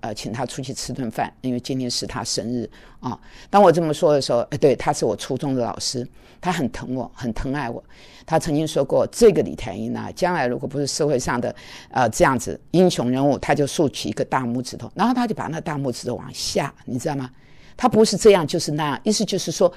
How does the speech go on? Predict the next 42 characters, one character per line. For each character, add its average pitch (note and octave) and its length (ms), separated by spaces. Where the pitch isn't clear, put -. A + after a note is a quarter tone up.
我 D#3 140
要 G3+ 260
呢， C#3+ 320
不 F#3+ 80
然 C#3+ 200
呢， B2 140
就 E3 160
会 D#3 140
是 C#3+ 240
社 G3+ 200
会 F3+ 100
上 D3+ 180
的 C3+ 80
英 D3+ 160
雄 B2+ 200
人 A2 140
物 C3 280
啊， A2 220
要 F#3 100
不 F3 80
然 D#3+ 80
呢， B2+ 160
就 D#3+ 120
会 D3 100
是 C#3+ 160
大 - 200
鸡 F#3 160
头 - 220
啊、 C#3 200
大 - 160
姐 A#2 180
大， B2+ 260
就 E3+ 140
是 D3 160
不 A#3 120
是 C#4 120
很 G#3 160
好， D3 140
就 D#3+ 160
是 D#3 80
很 A2 160
坏。 C#3 300